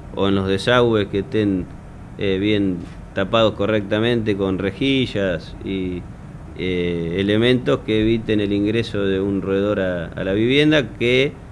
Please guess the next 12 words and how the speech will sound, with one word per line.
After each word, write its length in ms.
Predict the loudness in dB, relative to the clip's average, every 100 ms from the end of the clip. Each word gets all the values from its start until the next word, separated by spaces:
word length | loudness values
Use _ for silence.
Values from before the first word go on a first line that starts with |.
| -18 -16 -16 -16 -10 0
dando 260 | 2 4
un 80 | 2
ejemplo 440 | 0 0 0 0 0
común, 320 | 2 2 2
por 140 | 0
una 240 | 0 0 0
puerta, 640 | 4 4 4 0 0 -2 -10 -12
si 200 | -6 -4
pasa 400 | 0 0 2 0
una 140 | 2
lapicera, 560 | 0 0 -2 0 0 0
pasa 520 | 0 -2 -2 -4